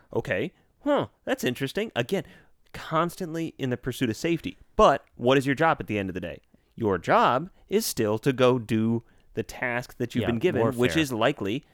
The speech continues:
Speaker 1: to go kill somebody.
Speaker 2: Yeah.
Speaker 1: That is your job.
Speaker 2: Who's gonna be shooting back at you.
Speaker 1: Yes. It's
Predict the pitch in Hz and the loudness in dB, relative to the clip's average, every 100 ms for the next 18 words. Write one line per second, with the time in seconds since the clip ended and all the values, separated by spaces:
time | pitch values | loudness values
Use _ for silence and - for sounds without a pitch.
0 | _ - 135 101 104 - 339 - 135 107 | _ -6 0 -2 -2 -6 -6 -2 -4 -4
1 | 87 - 71 104 123 147 143 156 147 208 | -12 -14 -4 -2 0 -2 -2 -4 0 0
2 | 185 - 110 127 117 123 147 143 143 147 | -2 -6 -2 0 0 -2 -4 -2 -2 -4
3 | 147 156 80 - - 180 - - _ _ | -8 -10 -12 -10 -4 -2 -2 -10 _ _
4 | _ _ _ _ - - - | _ _ _ _ -18 -16 -16